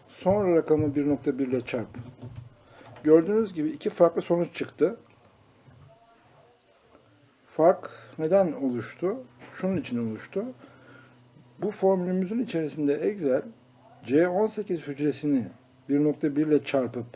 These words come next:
diğerlerinin üzerine topladı. Alttaki çubuktaki formülde ise önce toplama işlemini gerçekleştirdi, sonra bir nokta bir ile çarptı. Yani doğru olan formülümüz bu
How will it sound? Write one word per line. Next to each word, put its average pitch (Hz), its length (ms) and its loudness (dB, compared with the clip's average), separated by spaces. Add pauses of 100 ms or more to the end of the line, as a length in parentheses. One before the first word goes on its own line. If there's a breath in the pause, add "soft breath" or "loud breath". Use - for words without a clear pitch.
(360)
diğerlerinin 139 540 4
üzerine 127 380 -2
topladı. 156 560 -2 (920 soft breath)
Alttaki 143 460 -2
çubuktaki 175 520 -2
formülde 151 480 2
ise 175 380 -6 (1040 soft breath)
önce 196 480 2
toplama 147 420 0
işlemini 190 420 -4
gerçekleştirdi, 190 1040 0 (320)
sonra 190 640 2
bir 139 140 2
nokta 123 300 0
bir 123 80 -2
ile 117 160 -4
çarptı. 110 500 -10 (460 soft breath)
Yani 180 500 2
doğru 160 280 8
olan 135 380 4 (840)
formülümüz 131 680 0 (580)
bu 170 220 4